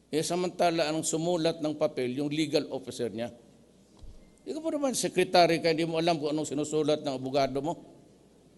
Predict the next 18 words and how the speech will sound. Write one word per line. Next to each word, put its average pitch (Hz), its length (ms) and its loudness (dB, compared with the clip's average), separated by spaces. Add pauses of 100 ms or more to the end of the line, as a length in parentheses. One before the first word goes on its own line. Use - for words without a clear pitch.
(500)
Kaya 202 320 6
ako 185 240 2
nagputok, 131 800 -6
sabi 139 400 0
ko, 120 240 -2 (560)
"You're 139 240 0
lying, 120 480 -2 (160)
you're 123 160 -6
fired. 95 320 -6 (880)
Get 143 160 2
out 127 160 2
of 117 80 -6
this 101 160 -8
room." 92 160 -8 (1400)
Nga-, 180 160 -4
nga-, 233 480 4 (480)
sabi 208 320 2
ko, 190 160 -2